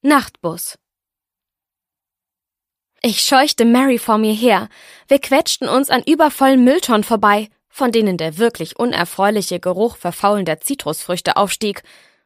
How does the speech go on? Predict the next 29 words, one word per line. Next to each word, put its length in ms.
und 140
liefen 300
dann 180
im 200
Dunkeln 460
an 160
einer 300
Hauswand 420
entlang, 400
erreichten 540
schließlich 400
die 120
Straße 680
und 180
vor 240
uns 220
hielt 280
majestätisch 800
und 180
hell 200
erleuchtet 580
ein 140
Reisebus. 680
Ich 180
hatte 200
erwartet, 520
ihn 140
zu 140
sehen, 300